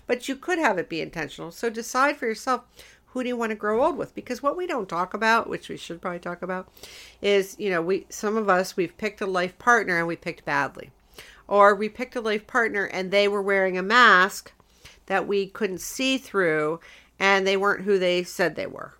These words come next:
We, they were not at all who we thought they were. And so we end up alone. So we had a life partner and now we don't. But it's a good question to engage in. It's a good long-term question because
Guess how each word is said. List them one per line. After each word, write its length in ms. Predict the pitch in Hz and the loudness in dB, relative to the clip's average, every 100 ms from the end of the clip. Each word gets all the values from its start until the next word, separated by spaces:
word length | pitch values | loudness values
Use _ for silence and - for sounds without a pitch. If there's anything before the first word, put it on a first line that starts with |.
| - | -10
We, 120 | 165 160 - | -6 -6 -8
they 160 | 160 156 | -6 -4
were 160 | 170 | -2
not 340 | 185 220 226 - | 2 6 6 4
at 120 | 175 | 0
all 260 | 185 175 | 2 2
who 140 | 165 170 | 0 -4
we 100 | 156 | -8
thought 340 | - 170 165 | 0 0 0
they 120 | 143 | -4
were. 320 | 135 - - - _ - - _ | -4 -6 -8 -12 _ -20 -20 _
And 160 | - 190 | -4 -4
so 200 | - 185 | 0 0
we 200 | 180 180 | 2 -2
end 240 | 165 170 | -2 -2
up 320 | 160 151 143 _ _ - | 2 2 0 _ _ -6
alone. 520 | 190 262 311 147 - _ _ _ _ _ _ | -2 2 2 2 -4 _ _ _ _ _ _
So 100 | 196 | -4
we 120 | 180 | -2
had 220 | 175 202 254 | 4 6 6
a 60 | |
life 300 | 202 160 160 | 2 -2 -2
partner 340 | 170 143 156 160 | -2 -2 -2 -6
and 100 | 156 | -4
now 160 | 151 | -6
we 140 | 151 165 | -6 -2
don't. 240 | 220 180 _ - - _ - | -2 -2 _ -20 -20 _ 0
But 220 | 233 - | 0 2
it's 180 | 226 - | -6 -6
a 40 | |
good 320 | 220 262 277 - | 0 0 0 -4
question 680 | - 269 269 - 190 170 - _ _ - | 0 0 0 -2 -2 -2 -8 _ _ -8
to 140 | 247 | -2
engage 560 | 226 214 226 285 311 - | -2 0 0 0 -4 -6
in. 160 | 143 | -8
It's 160 | 156 - | -8 -10
a 40 | |
good 300 | 190 - 311 - _ - | -8 -4 -4 -4 _ -10
long-term 580 | 202 233 339 339 202 160 | -4 0 -2 -2 -6 -4
question 460 | - 143 - 156 165 | -2 -4 -4 -14 -12
because 440 | 202 226 214 208 | -8 -2 -2 -4